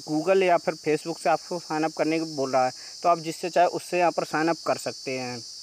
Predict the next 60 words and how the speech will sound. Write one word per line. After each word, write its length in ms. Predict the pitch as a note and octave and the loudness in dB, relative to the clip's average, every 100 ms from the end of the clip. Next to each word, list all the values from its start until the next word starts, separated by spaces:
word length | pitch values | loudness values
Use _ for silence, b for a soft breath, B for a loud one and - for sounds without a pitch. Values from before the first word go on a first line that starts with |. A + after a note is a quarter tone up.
| - - - | -16 -16 -4
कि 80 | G3+ | 2
यहाँ 200 | G3 F3 | 4 4
पर 140 | E3+ | 2
कुछ 220 | F#3 G3+ - | 0 -2 -4
इस 180 | F3+ | -4
तरीके 280 | - F3 F#3 | 0 2 2
से 100 | F#3 | 2
एक 60 | F#3 | 2
नया 220 | E3+ F3 | 4 4
interface 400 | F#3 F3 F3 F3 | 4 0 -2 -6
खुलेगा 360 | - D#3 F3+ F3+ | -2 0 4 4
आपके 240 | F3 F#3+ | 4 0
सामने 240 | E3+ F3 F#3 | 0 0 0
sign 260 | - D#3 | 0 2
up 80 | E3+ | 2
वाले 260 | E3+ E3+ F3 | 2 4 4
option 280 | D#3+ - F3 | 2 0 -2
के 60 | |
बाद। 160 | E3 E3 | 2 2
यहाँ 140 | E3 | 2
पर 140 | E3 F3+ | 2 0
देखिए 200 | F3 F#3 | 2 4
आपको 280 | E3+ - F#3 | 2 2 -2
mobile 360 | D#3 D3+ E3 | 2 4 4
number 220 | F3 F3 | 4 2
डालने 320 | E3+ E3 E3+ F3 | 4 2 2 0
के 60 | |
लिए 180 | F3+ E3+ | -2 0
बोला 240 | D3 C#3 | 0 2
जाएगा, 280 | C3 B2 A#2+ | 2 2 0
तो 360 | A2+ - - - | -4 -10 -8 0
यहाँ 100 | E3+ | 2
पर 120 | F3 | 4
आपको 220 | F3+ - | 2 2
सबसे 260 | F3+ D#3+ F#3 | -2 -2 -2
पहले 200 | F3 F3 | 0 2
mobile 340 | D#3+ D3+ D#3+ | 4 4 4
number 220 | F3+ F3+ F3 | 4 2 2
डालना। 240 | E3+ F3 | 2 4
नीचे 320 | D#3+ D#3+ - | 2 0 2
आप 180 | F3 E3 | 2 2
आएंगे 180 | E3+ F3 | 0 0
तो 120 | E3+ | 0
यहाँ 80 | E3 | 0
पर 140 | D#3+ E3 | 2 2
male 240 | D#3+ F3+ | 4 2
female 360 | E3+ D3 E3+ E3+ | 2 2 2 2
जो 120 | E3 | 0
भी 120 | E3 | 2
रहेगा 200 | E3+ E3+ | 2 2
वो 140 | E3+ E3 | 2 0
select 320 | D#3 E3 - | 0 0 0
करना 220 | E3 F3 B B B F3 | -2 -2 B B B 0
और 80 | |
यहाँ 160 | E3 F3 | 2 2
पर 140 | E3 | 4
आपको 300 | F3+ E3+ - | 4 2 0
date, 480 | E3+ C#3+ D#3 F3+ E3+ | -12 -4 2 2 2
यहाँ 160 | F3+ D#3+ | 2 2
पर 180 | F3 | 0